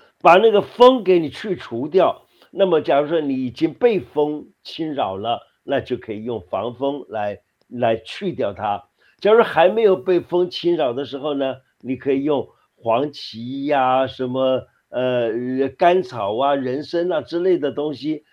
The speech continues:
来帮助你把，能够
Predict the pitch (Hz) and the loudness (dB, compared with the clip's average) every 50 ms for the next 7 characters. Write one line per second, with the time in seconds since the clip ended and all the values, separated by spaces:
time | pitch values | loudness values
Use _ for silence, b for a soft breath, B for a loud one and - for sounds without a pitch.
0 | _ _ - 110 113 120 - _ - 254 262 254 269 240 214 277 240 220 180 139 | _ _ -4 -2 -2 -2 -4 _ 2 2 2 2 0 -2 -2 -2 0 0 0 0
1 | 131 131 135 139 131 - _ _ _ _ _ _ 208 202 185 - - 135 139 135 | 0 -2 -2 -4 -4 -8 _ _ _ _ _ _ 4 4 4 4 0 -6 -10 -12
2 | - _ _ _ _ _ _ _ _ _ _ _ _ _ _ _ _ _ 156 156 | -16 _ _ _ _ _ _ _ _ _ _ _ _ _ _ _ _ _ 2 4
3 | 160 185 202 185 226 226 190 135 - - | 4 4 6 6 6 6 6 4 2 -2